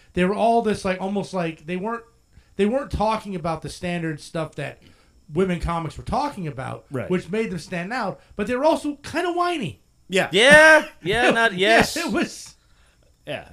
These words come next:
Speaker 2: Yeah, I was never a fan. Number seven is a guy I, I became a fan of after watching a movie.
Speaker 1: <laughs>
Speaker 2: Pete Davidson.
Speaker 1: I,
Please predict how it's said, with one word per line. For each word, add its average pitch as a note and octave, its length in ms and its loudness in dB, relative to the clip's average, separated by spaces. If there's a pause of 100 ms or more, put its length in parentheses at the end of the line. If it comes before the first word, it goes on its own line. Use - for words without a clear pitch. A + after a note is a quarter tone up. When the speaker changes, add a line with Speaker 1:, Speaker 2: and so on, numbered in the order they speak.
Speaker 2:
Yeah, G3 320 -2
I B3+ 240 0
was C4+ 200 -4
never G3 240 -2
a - 40 -2
fan. - 320 -14 (300)
Number E4+ 340 0
seven C#4+ 340 -2
is A3 160 -4
a F#3+ 60 -2
guy G#3 380 0 (380)
I, F3+ 100 -2
I G#3 40 -2
became G#3 400 -6
a F3 40 -4
fan A3 340 -4
of F#3 160 -4
after F3 300 -4
watching F3 400 -4
a C#3 40 -4
movie. D3 560 -6
Speaker 1:
<laughs> - 1300 -20
Speaker 2:
Pete C4+ 260 -4
Davidson. C#3+ 540 -4 (1300)
Speaker 1:
I, A#3+ 80 -4